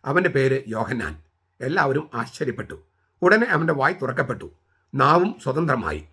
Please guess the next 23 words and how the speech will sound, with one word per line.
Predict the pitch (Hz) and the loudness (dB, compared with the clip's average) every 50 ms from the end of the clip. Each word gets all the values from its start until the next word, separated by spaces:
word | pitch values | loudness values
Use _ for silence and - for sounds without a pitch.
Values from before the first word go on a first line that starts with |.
| _ _ _ _ _ _ _ - | _ _ _ _ _ _ _ 0
അവൻ | 147 170 202 202 | 4 6 6 6
ദൈവത്തെ | 170 175 202 226 233 226 | 8 8 6 6 6 -2
സ്തുതിച്ചുകൊണ്ട് | - - 165 160 180 180 190 165 170 156 156 | -2 -4 0 0 0 0 0 0 0 0 0
സംസാരിക്കാൻ | - 127 120 - - 165 165 160 165 151 143 | -4 -6 -8 -4 -4 -4 -4 -2 -4 -4 -4
തുടങ്ങി. | - 98 90 80 82 - - _ _ _ _ _ _ _ - | -4 -8 -8 -8 -8 -12 -14 _ _ _ _ _ _ _ 0
ചുറ്റും | - 156 151 - 196 196 196 | 0 0 4 4 2 2 4
പാർക്കുന്നവർക്കെല്ലാം | - 156 170 - - 190 180 175 170 165 - 165 156 156 - - | 0 0 0 0 0 -2 0 0 0 0 -2 0 0 -2 -2 -4
ഭയമുണ്ടായി. | 139 - 123 135 165 170 123 110 76 76 76 76 - _ _ _ _ _ _ _ _ - | -8 -6 -4 -4 -2 -2 -4 -4 -4 -8 -8 -10 -12 _ _ _ _ _ _ _ _ -2
യഹൂദയിലെ | 147 143 127 180 220 233 226 220 214 | 0 4 6 6 6 6 6 2 0
മലനാട്ടിലെങ്ങും | 185 160 160 190 208 190 185 214 185 180 175 180 180 170 | 0 0 0 2 0 0 0 0 -2 0 0 -2 -4 -4
ഈ | 147 156 175 | -6 -4 -2
വാർത്തയെല്ലാം | 151 143 160 - 196 180 175 165 160 - - 165 - | -2 -2 -2 -2 -2 -2 0 0 0 0 -2 -4 -6
പരന്നു. | 120 113 113 - 131 107 - _ _ _ _ _ _ _ _ _ _ _ _ _ _ - - | -6 -4 -4 -4 -4 -8 -12 _ _ _ _ _ _ _ _ _ _ _ _ _ _ -2 4
കേട്ടവരെല്ലാവരും | 147 139 - 185 175 170 165 165 160 160 160 165 170 - - - - - | 4 6 6 6 6 6 6 6 4 4 4 4 2 0 -2 -6 -4 -2
അത് | 143 156 156 131 | 2 2 2 2
ഹൃദയത്തിൽ | 131 151 165 175 170 175 156 143 | 2 2 2 2 2 2 2 2
നിക്ഷേപിച്ച്, | 135 131 - 202 202 165 151 - 147 123 82 76 - - _ _ - | 0 0 0 0 0 0 0 0 0 -2 -2 -6 -12 -18 _ _ 0
"ഈ | 202 214 | 0 0
പൈതൽ | 202 - 165 180 185 185 160 | 2 4 6 6 6 6 4
എന്താകും?" | 143 160 165 180 180 180 202 202 - | 2 2 4 4 4 4 2 0 0
എന്ന് | 127 143 127 | 0 -2 0
പറഞ്ഞു. | 117 107 95 90 87 87 - _ _ _ _ _ _ - | -2 -2 -4 -6 -8 -10 -12 _ _ _ _ _ _ -6
കർത്താവിൻ്റെ | 139 139 - - 202 202 202 202 175 | -6 -4 0 2 2 4 4 4 2